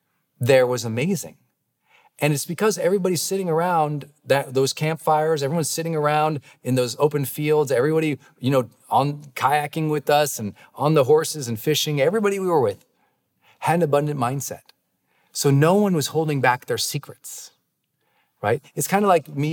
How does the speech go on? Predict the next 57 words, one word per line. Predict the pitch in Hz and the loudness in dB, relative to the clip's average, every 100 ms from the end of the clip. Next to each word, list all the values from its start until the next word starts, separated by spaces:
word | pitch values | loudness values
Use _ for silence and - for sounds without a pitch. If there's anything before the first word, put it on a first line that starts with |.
| 151 | -4
everyone | 131 131 139 147 190 240 | -6 -10 -10 0 2 4
who | |
comes | 208 185 | 4 2
to | 143 | 0
Experts | 135 - 127 | -2 -4 -4
Academy | 123 117 107 | -2 -2 -4
is | 101 | -6
like, | - _ _ _ _ | -8 _ _ _ _
"Why | 113 110 135 208 269 302 | -6 4 8 8 6 2
are | 285 233 | -2 0
you | 220 | 0
sharing | - 208 208 135 | 2 2 4 2
all | 87 | -2
that?" | 156 | -2
They, | 180 185 | -2 -2
people | 151 262 | 0 0
can't | 262 220 | 2 -2
believe | 160 208 | 0 0
it. | 123 | 0
They | 123 | 0
say | 180 | 0
it | 160 160 | 2 0
every | 160 | 0
time, | 147 107 | 0 -2
like, | - _ _ _ _ - | -10 _ _ _ _ -2
"I | |
can't | 160 - 247 208 | 0 0 0 0
believe | 214 180 | 0 0
you | 170 | 0
just | - 196 | 0 4
shared | 185 156 | 4 4
your | 147 143 | 0 2
entire | 160 151 | 2 2
book | 147 139 | 2 0
launch | 107 - | -2 -2
model. | 110 90 82 - - - | -8 -8 -10 -18 -10 -2
I | 214 | 2
can't | 240 | 4
believe | 208 214 | 2 2
you | 175 | 0
just | 170 - | 0 2
shared | 175 170 147 135 - _ _ 113 | 4 4 2 -2 -8 _ _ 0
this | 165 - | 0 0
thing | 180 160 | -2 -2
that | 131 | -2
you | 113 | -4
do. | 104 98 | -2 0
I | 233 | 0
can't | 240 | 0
believe | 180 202 | 2 2
you | 165 - | 0 -4
shared | - - 185 170 | -8 0 2 4
the | 147 | 4
behind | 131 160 170 | 4 0 -2
the | 143 | -2
scenes | 170 139 | -4 -2
of | 127 | 0